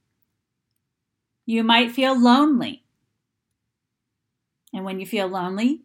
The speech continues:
why bother? You're gonna go into your lonely cave. You're likely comparing yourself to someone else, another account that has much more traction, traction than you do.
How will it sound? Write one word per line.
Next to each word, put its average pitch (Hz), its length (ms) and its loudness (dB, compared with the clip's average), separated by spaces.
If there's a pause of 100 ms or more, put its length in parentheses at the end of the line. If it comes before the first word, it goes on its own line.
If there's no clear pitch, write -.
(1040)
why 180 220 -6
bother? 233 580 0 (720)
You're 202 140 -10
gonna 190 80 -8
go 190 180 -4
into 202 240 -6
your 214 120 -4
lonely 220 380 2
cave. - 380 -20 (1500)
You're 220 220 -2
likely 294 520 2
comparing 254 560 0
yourself 233 520 0
to 226 440 -2
someone 202 580 -4
else, 254 540 -6
another 185 340 -6
account 226 580 -10
that 233 120 -10
has 190 400 -12
much 190 400 -10
more 175 300 -10
traction, - 760 -8
traction 294 480 -4
than 165 200 -6
you 139 160 -10
do. 95 300 -18